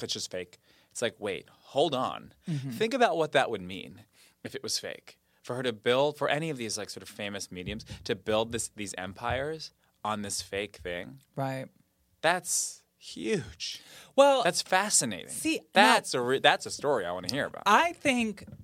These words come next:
Speaker 2: 'cause here's the thing, when they get into entertainment and television,
Speaker 1: Yeah.
Speaker 2: I'm not going to say that it's fake or it's not or whatever.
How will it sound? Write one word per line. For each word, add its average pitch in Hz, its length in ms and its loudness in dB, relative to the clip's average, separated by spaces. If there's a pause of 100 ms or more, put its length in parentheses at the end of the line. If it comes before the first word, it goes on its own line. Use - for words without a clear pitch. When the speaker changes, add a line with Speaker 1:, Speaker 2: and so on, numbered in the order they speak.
(400)
Speaker 2:
'cause - 160 -2
here's 214 180 0
the 156 100 -4
thing, - 140 -8
when 170 200 0
they 202 120 6
get 220 300 4
into 208 420 -2 (140)
entertainment 151 1080 2
and 139 220 -2
television, 151 920 2
Speaker 1:
Yeah. - 180 -8 (380)
Speaker 2:
I'm 220 200 8
not 302 220 4
going 208 260 4
to 165 100 2
say 147 220 4
that 127 160 2
it's 139 220 0
fake 135 360 4
or 135 120 2
it's 123 160 -4
not 131 340 4
or 143 100 4
whatever. 127 640 2